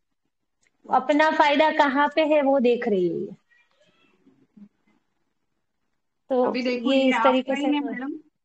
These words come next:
Speaker 2: हाँ, हो गया, मैम, आपका।
Speaker 1: यस, मैम, हाँ, हाँ, पूरा मैंने chart नहीं बनाया, पर केस में से जो एक main feeling आती है ना, ये
Speaker 2: हाँ।
Speaker 1: लग रही है मुझे कि इसने अपना फायदा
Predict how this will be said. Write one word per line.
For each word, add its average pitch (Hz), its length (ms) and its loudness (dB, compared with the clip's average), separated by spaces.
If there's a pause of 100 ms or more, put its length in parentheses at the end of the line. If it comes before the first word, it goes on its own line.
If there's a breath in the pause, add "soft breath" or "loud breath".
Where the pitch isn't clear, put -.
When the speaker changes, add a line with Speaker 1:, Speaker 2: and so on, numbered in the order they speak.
(200)
Speaker 2:
हाँ, 247 220 -4
हो 277 140 0
गया, 294 160 -4
मैम, 220 200 -4
आपका। 202 380 -10 (1040)
Speaker 1:
यस, 294 320 0
मैम, 214 160 -2
हाँ, 208 280 0
हाँ, 202 440 -4
पूरा 311 220 2
मैंने 320 200 2
chart 262 380 0
नहीं 330 240 0
बनाया, 277 300 2
पर 294 180 0
केस 285 460 -4
में 311 100 0
से 320 120 -2
जो 285 100 0
एक 285 160 -2
main 277 280 2
feeling 285 360 2
आती 254 240 0
है 330 80 2
ना, 339 120 0 (500)
ये 262 180 2
Speaker 2:
हाँ। 262 80 2
Speaker 1:
लग 233 160 2
रही 240 140 2
है 214 60 2
मुझे 208 320 0 (300 soft breath)
कि 302 80 -8
इसने 269 320 -2
अपना 320 220 2
फायदा 302 560 2